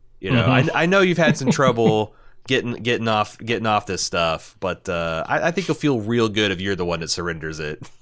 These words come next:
Speaker 1: Like, what the
Speaker 2: And,
Speaker 1: fuck?
Speaker 2: and then he immediately runs up to Arondir, pulls on his coattail, and is like, "Arondir, this isn't working. Why isn't this working?" <laughs>
Speaker 1: Yeah.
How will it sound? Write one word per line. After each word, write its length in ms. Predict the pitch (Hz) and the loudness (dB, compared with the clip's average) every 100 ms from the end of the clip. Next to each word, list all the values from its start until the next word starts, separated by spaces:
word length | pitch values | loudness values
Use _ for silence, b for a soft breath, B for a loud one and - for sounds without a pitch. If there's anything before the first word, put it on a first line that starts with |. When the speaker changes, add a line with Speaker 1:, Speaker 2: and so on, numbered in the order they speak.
| - | -4
Speaker 1:
Like, 320 | 214 - - | -4 -6 -4
what 140 | 370 | 0
the 80 | 151 | 2
Speaker 2:
And, 100 | 160 | 4
Speaker 1:
fuck? 80 | 170 | 4
Speaker 2:
and 80 | 160 | 6
then 100 | 165 | 6
he 120 | 175 | 6
immediately 520 | 160 143 147 139 120 | 6 6 6 6 4
runs 320 | 120 117 117 113 | 4 4 4 4
up 220 | 110 - | 2 2
to 380 | 120 104 101 - B B B - | 2 4 4 0 B B B -2
Arondir, 500 | 120 113 110 107 104 | 2 4 4 4 2
pulls 280 | - 147 123 | 4 2 4
on 80 | 117 | 2
his 120 | 104 | 2
coattail, 380 | - 113 120 110 | 2 2 4 4
and 60 | |
is 60 | 110 | 2
like, 140 | 131 B B B - | 0 B B B -6
"Arondir, 460 | 202 220 247 226 175 | -2 2 6 6 6
this 160 | 180 | 6
isn't 200 | 254 226 | 6 8
working. 580 | 151 156 170 147 110 95 | 8 6 6 4 4 4
Why 180 | 104 165 | 4 4
isn't 160 | 220 240 | 6 4
this 160 | 214 | 4
working?" 680 | 156 160 156 139 117 107 113 - | 6 6 6 4 4 4 2 0
<laughs> 140 | - 123 | -8 -2
Speaker 1:
Yeah. 540 | 120 113 110 117 117 | 4 4 6 4 4